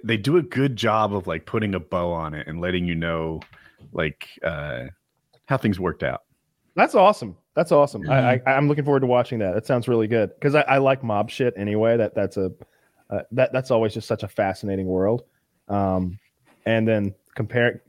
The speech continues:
Speaker 2: mixing it with, uh, what's the old, uh, hockey movie that everybody loves? The, uh, Paul Newman.
Speaker 3: Slapshot.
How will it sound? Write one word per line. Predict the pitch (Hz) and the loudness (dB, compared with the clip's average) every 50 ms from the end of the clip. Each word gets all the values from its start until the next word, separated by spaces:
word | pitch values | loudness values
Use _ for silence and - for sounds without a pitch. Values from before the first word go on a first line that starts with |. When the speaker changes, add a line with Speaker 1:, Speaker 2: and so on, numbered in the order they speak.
| _ _ _ | _ _ _
Speaker 2:
mixing | 135 156 156 135 131 147 147 - - 170 160 | -10 -4 0 2 2 2 2 2 2 2 2
it | - 131 | 2 2
with, | 131 131 123 120 110 110 | 4 4 4 4 4 4
uh, | 117 110 107 104 104 - - - - _ | 2 4 4 2 0 -2 -8 -18 -4 _
what's | - 202 196 - | 2 2 2 4
the | 233 202 | 6 6
old, | 175 147 151 | 6 6 4
uh, | 135 135 127 123 117 | 4 6 6 6 6
hockey | 110 131 131 127 - 139 | 4 4 2 2 2 0
movie | 127 127 120 113 113 | 0 2 2 2 2
that | 104 113 110 | 2 2 2
everybody | 110 110 104 110 104 101 | 2 2 2 2 2 2
loves? | 101 104 104 98 95 95 - | 2 2 2 2 0 0 -2
The, | - 110 107 101 | -2 0 0 0
uh, | 98 | 2
Paul | - 131 127 135 127 | 2 2 2 2 2
Newman. | 117 117 117 | 0 0 0
Speaker 3:
Slapshot. | 131 120 113 113 - | 0 0 0 -2 -6